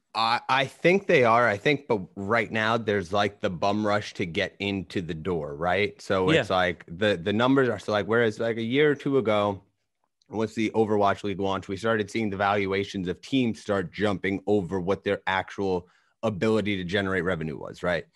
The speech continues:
Speaker 2: Yeah.
Speaker 1: And so now that's creeping into the wider sphere of, if you are just gaming related ideas, they'll throw money at it.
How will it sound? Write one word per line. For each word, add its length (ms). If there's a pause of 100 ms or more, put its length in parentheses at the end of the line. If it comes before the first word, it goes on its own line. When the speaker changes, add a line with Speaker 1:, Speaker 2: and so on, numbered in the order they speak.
(140)
Speaker 2:
Yeah. 200
Speaker 1:
And 140
so 140
now 380
that's 240 (100)
creeping 560
into 380
the 100
wider 460
sphere 480
of, 260
if 180
you 220
are 100
just 280
gaming 580
related 480
ideas, 540
they'll 160
throw 240
money 340
at 180
it. 140